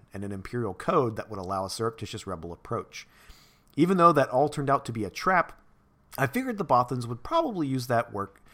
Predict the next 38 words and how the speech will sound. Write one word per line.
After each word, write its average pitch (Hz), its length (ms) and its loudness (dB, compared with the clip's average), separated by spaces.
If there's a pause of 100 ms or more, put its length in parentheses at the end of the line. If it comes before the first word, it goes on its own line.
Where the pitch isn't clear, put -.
(220)
would 135 120 -2
probably 196 280 6
use 147 260 -2
that 110 260 0
work 104 260 -6 (180)
to 175 160 0
work 131 240 2
themselves 113 480 0
into 120 220 -2
a 104 80 0
good 117 260 -2
position 110 460 -2 (240)
in 127 80 -2
the 123 60 2
fledgling 117 500 0
New 107 100 -2
Republic 98 480 -6
hierarchy, - 640 -8 (560)
especially 147 540 4
if 117 100 0
I 110 80 2
gave 113 180 -2
them 101 140 -6
a 90 60 -6
high 120 300 -2
level 123 360 0
of 101 80 -4
smooth 120 500 -4
political 135 360 -2
maneuvering 113 420 -4
skills. - 540 -12 (480)
The 107 80 -4
result 127 300 0
of 139 80 -2
that 202 140 6
train 123 200 -2
of 110 80 -4
thought 107 320 0